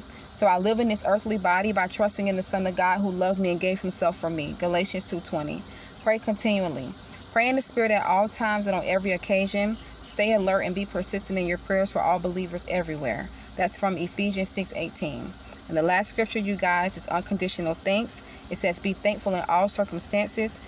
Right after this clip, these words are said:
for this is God's will for you who belong to Christ Jesus." And that's from First Thessalonians five eighteen. So God bless you guys. Uh, that other video that I recorded, uh, yesterday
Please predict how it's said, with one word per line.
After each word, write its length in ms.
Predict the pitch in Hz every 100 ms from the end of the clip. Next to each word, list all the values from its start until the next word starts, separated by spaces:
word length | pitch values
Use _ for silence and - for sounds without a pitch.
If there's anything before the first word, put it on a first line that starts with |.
| -
for 100 | -
this 200 | 170 190
is 120 | 202 170
God's 340 | 170 185 196
will 160 | 180 190
for 160 | 190
you 240 | 185 190 202
who 100 | 196
belong 560 | 175 170 175 175 180 - - -
to 180 | - 233
Christ 360 | 226 202 202
Jesus." 360 | - 190 180 160
And 160 | 156 175
that's 160 | 185
from 100 | 196
First 300 | - 196 190
Thessalonians 540 | 185 - 185 175 170 -
five 260 | 170 170
eighteen. 560 | - 170 - 165 120 98 - - -
So 200 | - 190
God 280 | 185 190 151
bless 280 | 175 208 -
you 80 | 220
guys. 400 | 202 208 214 -
Uh, 120 | 175
that 180 | 175 -
other 180 | 190 220
video 280 | 202 233 220
that 160 | 202
I 20 | 185
recorded, 540 | 190 - 208 190 -
uh, 260 | 175 175 170
yesterday 640 | 175 196 240 226 220 240